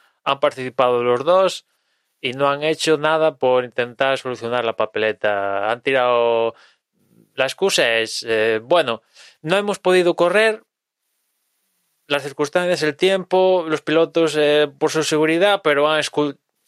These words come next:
lo del tema de dar puntos y tal, pues lo, lo han, lo quieren un poco esconder el bulto, ¿no? Y esto va a tener repercusiones porque, bueno, esto no puede quedar así.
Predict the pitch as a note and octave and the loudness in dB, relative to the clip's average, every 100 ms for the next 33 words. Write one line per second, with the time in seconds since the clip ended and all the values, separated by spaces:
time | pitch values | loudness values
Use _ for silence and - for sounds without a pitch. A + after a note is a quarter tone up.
0 | - _ C#3 D3 C#3+ C#3 F3 F3 E3 D#3+ | -20 _ 0 2 0 0 -2 0 0 0
1 | D#3+ - E3+ E3 D#3 D#3 D3 D#3+ F#3 F#3+ | -2 0 0 0 0 -4 -2 -2 0 2
2 | F#3+ F3 D3 C3+ - C#3+ A#2 _ _ C#3+ | 0 -2 -4 -4 -6 -16 -20 _ _ -4
3 | C3+ D3 D#3 F3 D#3+ _ _ C#3 D3 F3+ | -2 0 0 0 -6 _ _ -6 -2 0
4 | F3+ F3 E3 D#3 E3+ D3+ D#3+ D3+ C#3 B2+ | 0 -2 -4 -2 -2 2 2 4 4 4
5 | A#2+ A#2 A2 G#2+ G#2 - _ _ _ _ | 2 2 2 2 0 -4 _ _ _ _
6 | _ - - D3+ D3+ D3 B2 G2 F#2+ - | _ -10 -4 0 2 2 2 -2 -10 -4
7 | A2+ D#3 - _ _ _ _ _ A2+ G2 | -4 -4 -8 _ _ _ _ _ -10 -10
8 | F2+ F#2+ G2 - A#2 A#2 B2+ C3 C#3+ D3+ | -14 -14 -12 -4 0 0 0 0 -2 -2
9 | C#3+ A2 - E3 C3+ - F#2+ - G2 F#2 | -4 -4 0 0 -2 -8 -10 -6 -4 -4
10 | F#2 F2 G#2+ A2 C#3+ A2+ _ _ _ _ | -6 -2 -2 -2 -14 -20 _ _ _ _
11 | _ _ - - C3+ D#3 D#3 G#2+ F#2+ F#2 | _ _ -10 -4 -2 0 0 0 -2 -4
12 | F2 C#3+ A2 | -4 -6 -6